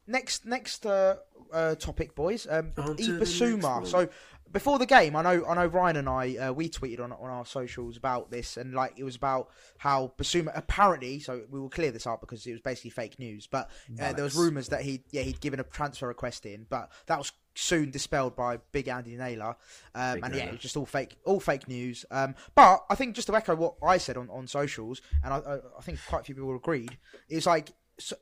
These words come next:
Speaker 1: uh, 'cause I saw, I saw, mate, I saw a couple of people moaning. They're like, "Oh, how dare he, like, blah, blah, blah, he's ruined his legacy," and all this stuff, like, cr-, like, getting really annoyed about it. I was like, "How can you be annoyed? Like, he's,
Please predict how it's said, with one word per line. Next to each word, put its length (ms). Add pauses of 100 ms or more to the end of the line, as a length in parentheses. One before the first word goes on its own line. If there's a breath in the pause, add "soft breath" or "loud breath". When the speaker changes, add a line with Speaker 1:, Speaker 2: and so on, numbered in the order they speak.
Speaker 1:
uh, 80
'cause 120
I 60
saw, 220
I 40
saw, 160
mate, 140
I 40
saw 160
a 20
couple 180
of 40
people 220
moaning. 320
They're 80
like, 100 (260 loud breath)
"Oh, 240
how 140
dare 320
he, 220
like, 240 (260 soft breath)
blah, 80
blah, 160
blah, 160
he's 160
ruined 180
his 120
legacy," 380
and 100
all 80
this 140
stuff, 200
like, 160
cr-, 180
like, 140
getting 180
really 140
annoyed 240
about 120
it. 20
I 20
was 120
like, 120 (240 loud breath)
"How 140
can 160
you 60
be 100
annoyed? 420
Like, 180 (320 soft breath)
he's, 280